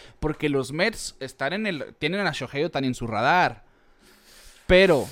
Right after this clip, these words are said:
yo pienso, si vas por Ohtani, no te puedes quedar con Alonso.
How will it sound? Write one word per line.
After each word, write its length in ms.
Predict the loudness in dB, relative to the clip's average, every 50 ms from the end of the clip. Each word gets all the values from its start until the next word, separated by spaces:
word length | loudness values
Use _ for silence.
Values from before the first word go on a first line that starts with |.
| -8 -6 -4
yo 100 | -4 -4
pienso, 480 | -4 -2 -2 0 0 -2 -4 -6 -12 -14
si 160 | -14 -12 -10
vas 180 | -10 -10 -8
por 140 | -6 -4 -4
Ohtani, 460 | -2 -2 0 0 0 0 -2 -4 -6 -10 -16 -20 -16 -8 -4
no 180 | -2 -2 -2
te 120 | -2 -4 -4
puedes 260 | -2 -2 -2 -2 -2
quedar 220 | -2 -2 -2 -2
con 160 | -4 -10 -8
Alonso. 640 | -8 -6 -4 -2 -2 -2 -4 -6 -8 -10 -10 -10 -12